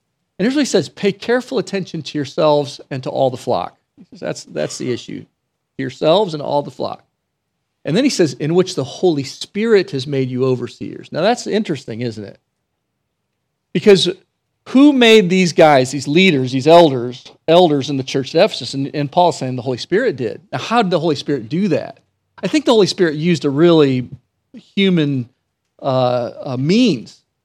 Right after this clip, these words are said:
to bring these leaders. I, I don't think, in other words, that there was a divine voice from heaven upon each one or a big light shining on each one. I, I think what likely happened was either the apostles appointed and, and said,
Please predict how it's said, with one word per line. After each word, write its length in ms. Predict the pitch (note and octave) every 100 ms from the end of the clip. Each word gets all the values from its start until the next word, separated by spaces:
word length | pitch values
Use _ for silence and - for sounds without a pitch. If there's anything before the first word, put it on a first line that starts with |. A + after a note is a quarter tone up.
| _ _ _ _
to 80 | -
bring 280 | C3+ D#3 D3
these 200 | C3+ A#2+
leaders. 400 | C3+ C3 G#2+ G#2+
I, 160 | D3+ D3+
I 60 |
don't 180 | E3+ G3+
think, 220 | - F#3+
in 60 | D#3
other 200 | F3+ F#3
words, 240 | D3+ B2+
that 100 | B2
there 120 | C3 C3+
was 100 | B2+
a 60 |
divine 400 | B2+ C#3+ D3+ C#3+
voice 240 | C3+ D3 C#3
from 100 | A#2
heaven 320 | D3+ F3 C#3
upon 320 | B2 C#3 B2
each 180 | B2 -
one 240 | A#2+ A#2+
or 60 | A#2+
a 60 |
big 180 | A#2 C#3
light 460 | B2 C3 C#3+ - - _ _
shining 240 | C#3 C3 B2
on 140 | A2
each 180 | A2 -
one. 140 | A2+
I, 80 | C3 - _ -
I 60 | E3
think 160 | A#3+
what 140 | F#3+ D#3+
likely 340 | D3+ E3 C#3
happened 560 | - D3 G#3+ - A#2+ C#3
was 180 | B2+
either 440 | D3+ G3 D#3+ D3 F#3 - - - - -
the 80 | C#3+
apostles 680 | C#3 D3 D3+ - F#3 G3 C3
appointed 600 | - C#3+ C#3 D3+ A3 - _ _ _ _ _ _ _ _ _ -
and, 320 | B2+ C3 D3 -
and 520 | E3 C3+ C3 C3 B2
said, 300 | - B2+